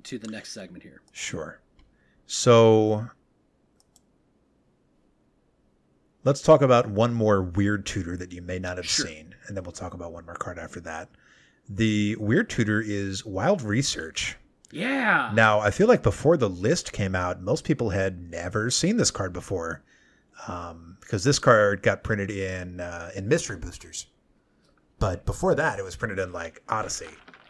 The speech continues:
Speaker 2: Like, this card is just not common. It's, uh, this is a Naya spell, Wild Research, for two and a red. It's an enchantment with two activated abilities.
Speaker 1: Mm-hmm.
Speaker 2: The first one is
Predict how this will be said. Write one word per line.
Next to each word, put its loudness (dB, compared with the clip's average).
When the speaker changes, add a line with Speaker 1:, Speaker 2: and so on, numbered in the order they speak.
Speaker 2:
Like, -18
this 0
card 4
is -8
just -10
not -6
common. -8
It's, -4
uh, -8
this 2
is 2
a 0
Naya -2
spell, -4
Wild -2
Research, -8
for -10
two -12
and -12
a -16
red. -4
It's -12
an -10
enchantment -10
with -12
two -10
activated -8
abilities. -8
Speaker 1:
Mm-hmm. -12
Speaker 2:
The -6
first -8
one -8
is -8